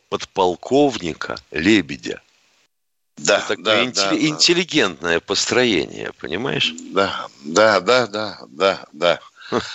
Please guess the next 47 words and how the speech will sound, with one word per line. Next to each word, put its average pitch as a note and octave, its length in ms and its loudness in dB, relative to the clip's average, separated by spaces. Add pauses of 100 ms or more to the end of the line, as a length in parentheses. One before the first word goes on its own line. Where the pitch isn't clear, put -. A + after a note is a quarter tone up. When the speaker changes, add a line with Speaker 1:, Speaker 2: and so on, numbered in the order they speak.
(240)
Speaker 2:
Э, - 200 2
вместо B2 360 0
того, C#3 220 0
чтобы A2 280 2
назвать, G#2+ 500 0
э, F#2 360 -2
инвалидом. G2 580 0
Ну, A#2 100 -4
хотя C#3 320 2
бы B2+ 140 -2
так, E2+ 320 -4 (140)
да? B2+ 260 -2 (200)
Speaker 1:
Ну, A2+ 140 0
Speaker 2:
Хотя G#2 260 0
Speaker 1:
хотя G#2+ 160 2
Speaker 2:
и - 20 -2
Speaker 1:
бы A#2+ 180 -2
так. D2+ 420 0
Инвалид G2 440 0
второй B2 400 0
группы, G2+ 400 -4
Speaker 2:
Да, C#2 80 -4
Speaker 1:
ёлки-палки. G#2 340 0
Speaker 2:
ну, D#3 200 0
что - 260 2
ты E3+ 100 -4
хотел D3 380 0
сказать? A2+ 380 0
Speaker 1:
Прозвище, C3+ 600 2
Speaker 2:
Задал G2+ 120 0
вопрос. F#2+ 160 -4
Speaker 1:
прозвище C#3 560 2
«Русский C3 400 2
Рэмбо». G2+ 580 2 (380)
Я G#2+ 200 4
не D#3+ 80 -4
Speaker 2:
Да. G2+ 160 4
Speaker 1:
понял D#3+ 280 -2
вообще D3+ 340 0
говоря, D3 360 2 (140)
э, E2 260 -10
зачем C3 500 2
человек C3 300 2
звонил. B2 360 0
Он G#2+ 80 0
хотел B2+ 360 0
установить, C3+ 680 2